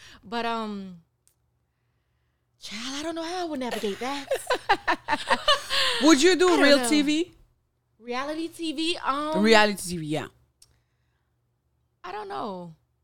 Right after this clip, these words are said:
Speaker 1: I don't know, because I, I am aware of the stigma that comes with it,
Speaker 2: Mm-hmm.
Speaker 1: but at the same time, um, I feel like
Speaker 2: You see the
Speaker 1: reality T V,
Speaker 2: benefits.
Speaker 1: yeah,
Speaker 2: Yeah.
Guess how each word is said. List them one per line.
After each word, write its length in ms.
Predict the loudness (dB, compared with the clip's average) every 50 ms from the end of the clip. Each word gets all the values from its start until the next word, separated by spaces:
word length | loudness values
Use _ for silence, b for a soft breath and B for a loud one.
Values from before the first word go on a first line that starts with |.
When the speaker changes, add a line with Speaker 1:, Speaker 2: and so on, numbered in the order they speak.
| _ -4
Speaker 1:
I 60 | -2
don't 120 | -2 -2 -2
know, 100 | -4 -6
because 240 | -6 -8 -8 -4
I, 220 | 0 2 2 2 2 2
I 160 | 2 2 2 2
am 180 | -2 -4 -4 -4
aware 580 | -6 -6 -4 -4 -2 -2 -2 -2 -2 -2 -4 -6
of 180 | -6 -8 -8
the 120 | -10 -16 -16
stigma 480 | -16 -14 -10 -10 -8 -8 -8 -8 -8
that 160 | -8 -8 -8
comes 420 | -8 -10 -10 -10 -8 -8 -10 -12 -14
with 200 | -12 -12 -14 -12 -8
it, 240 | -6 -4 -4 -4 -6
Speaker 2:
Mm-hmm. 260 | -6 -8 -10 -10 -12 _ _ _ _ _ _ _ _ _ _ _ _ _ _ _ -8
Speaker 1:
but 300 | -6 -4 -4 -4 -6 -8 -8
at 120 | -10 -8 -8
the 100 | -12 -12
same 400 | -12 -14 -12 -10 -10 -10 -12 -14
time, 600 | -16 -18 -16 -14 -12 -12 -10 -12 -12 -12 -14 -14 -14
um, 520 | -14 -12 -10 -10 -10 -10 -12 -14 -16 -18 _ _ _ _ _ _ _ _ _ _ _ _ _ _ _ _ _ _ _ _ _ _ _ _ -14
I 80 | -14
feel 180 | -14 -14 -14 -12
like 240 | -12 -12 -12 -12 -10
Speaker 2:
You 100 | -8 -4
see 60 | -4 -2 -2
the 80 | -2
Speaker 1:
reality 0 |
T 0 |
V, 60 | 0 0 0 0
Speaker 2:
benefits. 600 | 0 -2 -4 -8 -10 -10 -12 -18 -20 -20 _ _ _
Speaker 1:
yeah, 300 | -16 -12 -8 -6 -4 -4
Speaker 2:
Yeah. 140 | -4 -6